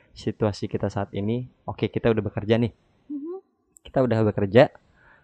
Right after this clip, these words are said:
Speaker 1: kita udah puas dengan pekerjaan kita, kita udah merasa cukup, kita udah, udah menghentikan hasrat kita itu untuk menikmati keadaan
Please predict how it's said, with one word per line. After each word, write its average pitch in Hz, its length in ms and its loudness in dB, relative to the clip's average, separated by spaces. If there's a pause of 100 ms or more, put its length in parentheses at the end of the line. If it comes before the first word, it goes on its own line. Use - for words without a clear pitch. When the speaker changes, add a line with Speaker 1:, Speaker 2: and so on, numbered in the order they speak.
(300)
Speaker 1:
kita 151 440 2
udah 123 260 0
puas 170 420 2
dengan 123 280 -2
pekerjaan 117 600 -2
kita, 143 480 0 (600)
kita - 240 -2
udah 117 160 2
merasa 110 360 -6
cukup, - 460 -4 (260)
kita 131 300 -2
udah, 123 400 0 (800)
udah 139 300 6
menghentikan 139 720 0
hasrat 135 400 -2
kita 123 240 0
itu 117 240 -2
untuk 131 480 -4 (480)
menikmati 143 560 0
keadaan 120 580 2